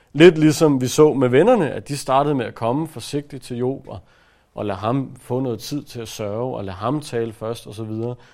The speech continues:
Og da de så fik lov til at tale, så kunne de stille og roligt gå i gang, og så bare sparke til Job, mens han lå ned, ikke? Så,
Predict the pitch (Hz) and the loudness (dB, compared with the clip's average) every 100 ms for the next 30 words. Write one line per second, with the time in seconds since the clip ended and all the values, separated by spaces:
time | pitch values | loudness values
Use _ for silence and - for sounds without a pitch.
0 | - 104 101 95 147 143 123 143 110 113 | -12 -8 -8 -6 -6 -4 -6 -4 -2 0
1 | 127 127 - 120 - _ _ - 104 107 | -2 -6 -6 -8 -8 _ _ -14 -8 -4
2 | 107 127 123 120 117 _ _ _ - 110 | -2 -4 -6 -8 -8 _ _ _ -14 -14
3 | 104 - 156 143 120 131 131 113 107 110 | -8 0 2 2 0 -2 -2 -2 0 -2
4 | 120 117 117 98 98 101 117 _ _ - | -2 -8 -8 -8 -8 -10 -14 _ _ -18
5 | - - _ _ - 107 120 - 120 107 | -16 -18 _ _ -2 -2 -2 -8 -8 -8
6 | 113 - - 107 104 101 98 - 107 - | -10 -14 -12 -12 -10 -10 -10 -12 -14 -16
7 | - 135 - _ _ _ _ _ _ - | -16 -16 -18 _ _ _ _ _ _ 0
8 | 135 131 | 2 2